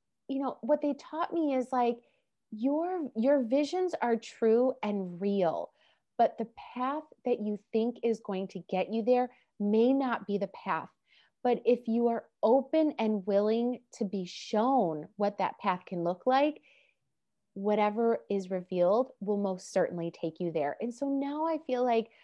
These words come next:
"Oh my God, I'm totally living this life that I've always dreamed of." And, and even though I thought it was gonna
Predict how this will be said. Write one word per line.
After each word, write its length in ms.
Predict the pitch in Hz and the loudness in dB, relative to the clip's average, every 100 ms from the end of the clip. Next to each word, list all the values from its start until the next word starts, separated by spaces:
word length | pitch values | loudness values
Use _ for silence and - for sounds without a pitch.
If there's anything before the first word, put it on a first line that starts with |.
| _ _ | _ _
"Oh 80 | 269 | -4
my 160 | 277 294 | 0 0
God, 260 | 320 370 | 0 0
I'm 160 | 320 269 | 2 0
totally 420 | - 277 285 294 277 | 4 4 6 2 0
living 320 | 233 262 302 285 | 4 4 4 0
this 220 | 254 - | -2 0
life 200 | 247 277 | 0 2
that 100 | 269 | 0
I've 120 | 240 | 4
always 240 | 254 254 | 4 4
dreamed 380 | - 226 285 320 | 0 0 0 2
of." 320 | 247 226 226 226 | 4 4 4 0
And, 420 | 233 233 233 233 233 - - - _ _ _ _ _ _ _ _ _ - | -4 0 0 -2 -4 -14 -20 -20 _ _ _ _ _ _ _ _ _ -4
and 120 | 254 | 0
even 240 | 285 320 320 | 2 2 2
though 140 | 285 | 2
I 120 | 262 | 0
thought 260 | 262 240 254 | 0 2 2
it 80 | 254 | 4
was 180 | 262 | 0
gonna 260 | - 262 | 0 -2